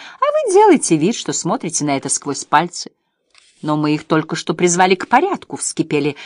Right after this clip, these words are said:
как одна её гости, сами смутились от такого единодушия и кубарем скатились с крыльца. На этом, собственно, всё и закончилось. Войны не случилось, не было ни единого сражения, ни мелкой стычки.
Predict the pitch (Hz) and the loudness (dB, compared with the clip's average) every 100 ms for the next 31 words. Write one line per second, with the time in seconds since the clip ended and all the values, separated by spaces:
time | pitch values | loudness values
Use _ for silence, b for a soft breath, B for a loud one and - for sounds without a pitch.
0 | B 139 - 165 143 139 135 143 B B | B -4 0 -2 0 -2 -2 -4 B B
1 | B 156 165 139 - 240 - 151 135 139 | B 0 2 2 0 -2 2 2 2 0
2 | - 165 - 143 147 214 - 254 - 262 | 0 0 0 0 0 -2 -2 -2 0 0
3 | 247 233 233 233 226 233 - 208 185 349 | 2 2 4 4 4 0 -2 -2 0 0
4 | 381 151 147 - 143 - 131 - - 131 | 2 0 -2 -4 -4 -4 -4 -6 -8 -10
5 | - - 120 _ _ _ _ _ _ _ | -4 -4 -4 _ _ _ _ _ _ _
6 | _ _ 214 285 302 311 - 311 - 330 | _ _ 0 0 0 -4 -4 -6 -4 -2
7 | 330 370 370 415 415 453 - 143 127 - | 0 0 0 -2 -4 -8 -6 -6 -6 -12
8 | - _ _ 160 170 165 190 214 277 285 | -18 _ _ 0 2 4 2 0 -2 -2
9 | - 392 196 - - B B 208 220 233 | 2 2 2 -6 -12 B B 4 6 8
10 | 233 233 196 233 262 - 285 262 311 285 | 8 6 4 2 2 2 2 4 2 2
11 | 165 135 B - 196 208 214 247 233 - | 0 -4 B 2 6 6 4 2 -2 2
12 | 320 311 - - | 0 0 -6 -10